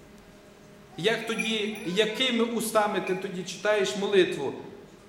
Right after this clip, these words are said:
«Отче наш, прости нам провини наші,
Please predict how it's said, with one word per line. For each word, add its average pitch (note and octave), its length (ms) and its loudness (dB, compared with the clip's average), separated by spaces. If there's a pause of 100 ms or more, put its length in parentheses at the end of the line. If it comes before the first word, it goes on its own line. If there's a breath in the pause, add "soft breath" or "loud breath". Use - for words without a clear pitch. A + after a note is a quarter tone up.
«Отче A3+ 460 4
наш, E3+ 280 2 (600)
прости A3 460 2
нам G#3+ 300 2
провини G#3+ 500 2
наші, F3+ 480 0